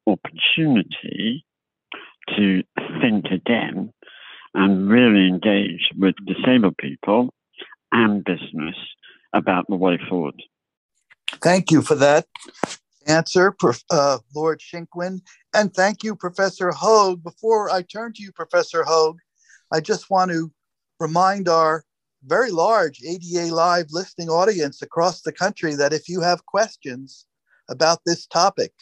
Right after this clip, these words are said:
Speaker 2: or any other A D A Live topics, you can submit your questions online at W W W dot A D A Live, one word,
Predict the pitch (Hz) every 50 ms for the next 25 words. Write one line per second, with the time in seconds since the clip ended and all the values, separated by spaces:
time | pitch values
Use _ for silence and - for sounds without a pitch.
0 | _ _ _ _ _ _ _ _ _ _ - - 147 156 160 190 208 196 170 170
1 | 190 202 165 151 147 147 143 147 147 147 147 151 147 147 143 156 156 151 - -
2 | 165 165 175 - - 117 117 _ _ _ _ _ _ _ _ _ _ _ _ _
3 | _ - 170 170 - - 170 147 - - 165 160 175 165 - - 170 165 - -
4 | 185 165 165 - - 185 160 143 151 151 156 165 175 170 165 156 143 127 117 120
5 | 123 123 139 170 - _ _ _ _ _ _ _ _ _ _ _ - 139 151 147
6 | _ _ - 156 165 170 170 180 185 185 160 147 160 156 156 160 170 175 180 160
7 | 139 151 135 131 123 123 127 131 151 165 _ _ _ _ _ _ _ _ _ _
8 | _ - 135 143 139 - _ - - 131 147 165 175 156 180 185 175 160 160 160
9 | 165 170 160 147 139 131 131 127 127 135 143 _ _ 131 139 156 165 170 156 143
10 | 131 123 127 139 143